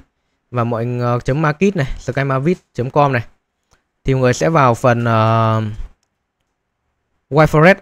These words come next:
Unit này. Thì nó sẽ có một con mới nha. Một con mới là con E, Airplane thì vậy. Thì mình sẽ tìm theo Thai này. E. Đây, E Grab.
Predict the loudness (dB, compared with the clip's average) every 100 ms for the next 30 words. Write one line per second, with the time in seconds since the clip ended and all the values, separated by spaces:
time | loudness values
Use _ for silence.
0 | 0 2 4 4 0 -4 -12 -16 _ _
1 | _ _ _ _ -2 0 0 0 2 2
2 | 2 4 4 6 4 2 -4 _ _ _
3 | _ _ _ _ _ _ _ _ _ _
4 | _ _ _ _ _ -8 -2 0 0 0
5 | -2 -2 0 2 2 -2 -12 _ -6 -2
6 | 0 0 0 -2 -4 -6 _ _ _ _
7 | _ _ -6 -4 -4 -6 -4 -4 -2 -2
8 | -2 -2 -2 0 0 0 -4 -6 -14 _
9 | _ _ _ _ _ _ _ _ _ _
10 | _ _ _ -6 -4 -4 -6 -12 _ _
11 | _ _ _ _ _ _ _ _ _ _
12 | 0 0 0 -2 0 2 2